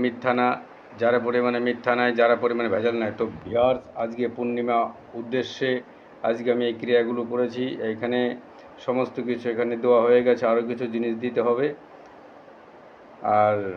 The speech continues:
আমার এই চ্যানেলের সঙ্গে থাকুন, নতুন নতুন আরও আরও বিদ্যা আপনাদের সম্মুখীন আমি উপস্থিত করব। আর দেখুন, আমার অনুমতির জন্য চারটে শেয়ার,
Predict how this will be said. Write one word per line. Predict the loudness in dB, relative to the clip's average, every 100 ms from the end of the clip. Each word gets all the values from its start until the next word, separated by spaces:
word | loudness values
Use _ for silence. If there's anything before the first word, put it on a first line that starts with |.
| -10 -16 -20 -20 -16 -8
আমার | -4 0 0
এই | 2
চ্যানেলের | 2 4 0 -2
সঙ্গে | -2 2
থাকুন, | 2 2 -2 -6 -14 -20 -16 -16 -8
নতুন | -6 -2 -2 -2
নতুন | -2 -2 0
আরও | 2 2
আরও | 2 0
বিদ্যা | -4 0 2
আপনাদের | 2 -2 -2 -2 -4
সম্মুখীন | -4 -4 -4 -4
আমি | -4 -4 -6
উপস্থিত | -8 -10 -10 -8 -6
করব। | -4 -2 -4 -6 -14 -20 -20 -20 -20 -20 -6 0 2
আর | 2 0 -4 -10 -20 -20 -20 -20 -20 -20 -20 -20 -20 -20 -20 -20 -20 -14 -4
দেখুন, | -2 0 2 2 4
আমার | 4 4 4
অনুমতির | 4 4 2 0 0
জন্য | 2 2 4
চারটে | 2 2 -6 -2
শেয়ার, | 4 6